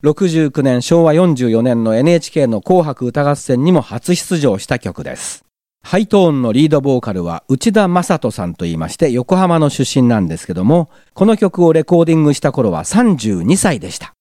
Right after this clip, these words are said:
三年前、二千十九年に八十二歳で亡くなっているんですけども、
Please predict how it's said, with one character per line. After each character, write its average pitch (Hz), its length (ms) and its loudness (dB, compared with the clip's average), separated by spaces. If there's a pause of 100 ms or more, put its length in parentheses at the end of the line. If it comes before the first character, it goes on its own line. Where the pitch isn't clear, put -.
(220)
三 165 220 0
年 151 200 2
前、 120 200 0
二 117 160 0
千 151 320 2
十 139 240 2
九 123 100 -6
年 107 220 -2
に 135 240 0
八 202 320 0
十 190 220 4
二 185 120 4
歳 131 280 -2
で 156 100 2
亡 107 160 -4
く 143 100 0
な 139 120 2
っ - 80 -20
て 127 100 0
い 120 80 4
る 120 120 2
ん 98 80 2
で 82 80 -4
す - 100 -16
け 90 80 -6
ど 78 100 -6
も、 76 360 -10